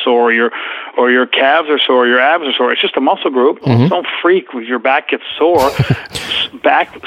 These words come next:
Speaker 1: sore back muscles is different from back pain. And, and when you learn to differentiate between the two, that's a path to freedom, or that's the beginning of that path.
Speaker 2: Now, if we can't get to the gym, what are some simple exercises that we can do at home?
Speaker 1: Easy, and the way you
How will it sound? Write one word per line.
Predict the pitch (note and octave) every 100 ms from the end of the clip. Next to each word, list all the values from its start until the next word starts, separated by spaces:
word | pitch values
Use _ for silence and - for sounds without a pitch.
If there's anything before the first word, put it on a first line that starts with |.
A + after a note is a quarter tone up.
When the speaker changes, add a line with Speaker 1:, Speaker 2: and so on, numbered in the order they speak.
| -
Speaker 1:
sore | F3+ F#3+ E3+
back | D3+ D#3 -
muscles | C3+ C3 D3 - A#2+ A2+ - - - - - - -
is | B2+ A#2+
different | C#3+ C#3 C3+ -
from | B2
back | A2+ A#2 - -
pain. | C#3+ B2+ A#2+
And, | A2 A#2
and | B2+ A#2+ A#2
when | A#2+
you | B2
learn | B2+ C3+ B2
to | B2+
differentiate | A#2+ - B2+ C3 C3 A#2+
between | A#2 - A#2+
the | A2+ -
two, | D#3+ E3+ C#3 C3 - - - - _ _ -
that's | B2 -
a |
path | - C3+ - -
to | -
freedom, | C3 C3 G#2
or | A2+
that's | B2 -
the | A2+
beginning | A2 B2+ B2
of | A2
that | G2+ -
path. | C#3 A2 - - C#3
Speaker 2:
Now, | C3+
if | D3 -
we | B2+
can't | - F#3 A3+ -
get | D#3
to | D#3
the | A#2
gym, | F2+ F2+ A#2+ F#2+ D#2 D#2+ G#2 _
what | C4 E4+
are |
some | - C#3+
simple | - E3+ D3+ -
exercises | B2+ - - G2 F#2 G2+ F#2+
that | A2+
we | C#3
can | D3
do | C#3 C#3
at |
home? | D#3 F#3 C2 -
Speaker 1:
Easy, | - C3 B2+ B2 B2
and | A#2+
the | B2
way | B2+
you | B2+